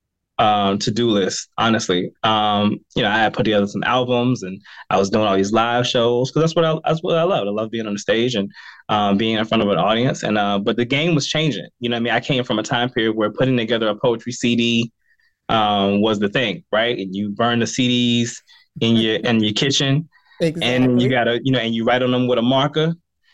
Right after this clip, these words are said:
Speaker 1: and then
Speaker 2: Mm-hmm.
Speaker 1: you <laughs> go out and you try to sell these C Ds.
Speaker 2: <laughs>
Speaker 1: And, uh, the game was changing. And so it was like, you know, people were putting out books, and, you know, and, you know, I, I was like, "Dang, well, I ain't, you know, I don't know if, if what I do even works well on the page." You know what I mean? I, I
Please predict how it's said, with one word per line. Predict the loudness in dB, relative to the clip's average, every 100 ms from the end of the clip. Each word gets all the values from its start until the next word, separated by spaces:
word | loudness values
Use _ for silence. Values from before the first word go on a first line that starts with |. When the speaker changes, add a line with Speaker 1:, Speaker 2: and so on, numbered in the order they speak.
| _ -4
Speaker 1:
and | 0 2
then | 4
Speaker 2:
Mm-hmm. | 2 2 2
Speaker 1:
you |
<laughs> | 2 2
go | 0 2 2
out | 0 0
and | -6
you |
try | -2 -2
to | -2
sell | 0 2 2
these | 0
C | 0 0
Ds. | 0 0 -2 -6
Speaker 2:
<laughs> | -14 -14 -14 -18 -20 _ -4
Speaker 1:
And, | 0 2
uh, | 2 2
the | 0
game | 0 0 2
was | 0 0
changing. | 0 0 0 -2
And | -4
so | 0 0 2
it |
was | 2
like, | 0 0 -4 -2
you | 0
know, | 2 0
people | -2 0 2 2
were | 2 2 0 -2 -8 _ _ _
putting | 2 2
out | 2 0
books, | -2 -2 -10 -20 _ _ _ _ _ -12
and, | -6 0
you | 0
know, | 2 -2 -4
and, | -2 2 0 0
you | -4
know, | -4 -6
I, | -14 -14 -6
I | 0
was | 2
like, | 0 0
"Dang, | 0 2
well, | 2
I | 0
ain't, | 0
you | 2
know, | 2
I | 2
don't | 2
know | 0 -2 _ -2
if, | -2 -2
if |
what | 0 2
I | 2
do | 0 0 2
even | 2 0 0
works | 0 -2 0
well | 2 2
on | 0
the |
page." | 0 -4 -4 -6 -6
You | -2
know | 0
what | 0
I | 0
mean? |
I, |
I | 0